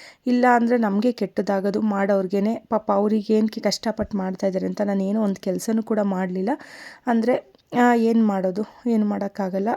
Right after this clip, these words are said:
ಬಂದಿದ್ದೀನಲ್ಲ ಅದೇ ಪುಣ್ಯ, ಆ, ಬರೋಕ್ಕಾದ್ರೂ ಆಯ್ತಲ್ಲ ಅನ್ನೋದೇ, ಆ, ಒಂದು ಖುಷಿ ಅಷ್ಟೇನೆ. ಆದ್ಮೇಲೆ ಪಾಪ ಅಮ್ಮ ಎಲ್ಲವನ್ನು ಕೂಡ ಅಲ್ಲೇ ಒಂದು ನಾಲ್ಕೈದು ದಿವಸದಿಂದ ಪ್ಲಾನಿಂಗ್ ಇರ್ಲಿಲ್ಲ.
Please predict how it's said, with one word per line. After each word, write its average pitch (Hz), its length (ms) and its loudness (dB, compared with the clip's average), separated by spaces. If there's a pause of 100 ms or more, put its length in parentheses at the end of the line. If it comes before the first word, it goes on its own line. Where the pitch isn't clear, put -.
ಬಂದಿದ್ದೀನಲ್ಲ 220 680 4
ಅದೇ 208 300 2
ಪುಣ್ಯ, 208 420 0
ಆ, 202 420 -4 (720)
ಬರೋಕ್ಕಾದ್ರೂ 226 600 4
ಆಯ್ತಲ್ಲ 196 520 0
ಅನ್ನೋದೇ, 190 500 -4 (180)
ಆ, 214 120 2
ಒಂದು 196 200 -2
ಖುಷಿ 202 300 -4
ಅಷ್ಟೇನೆ. 196 800 -2 (280)
ಆದ್ಮೇಲೆ 220 420 2
ಪಾಪ 220 240 -6
ಅಮ್ಮ 196 240 0 (100)
ಎಲ್ಲವನ್ನು 208 540 2
ಕೂಡ 214 200 -2
ಅಲ್ಲೇ 202 260 0
ಒಂದು 214 440 -2
ನಾಲ್ಕೈದು 208 680 0
ದಿವಸದಿಂದ 226 560 0
ಪ್ಲಾನಿಂಗ್ 220 520 2
ಇರ್ಲಿಲ್ಲ. 226 300 4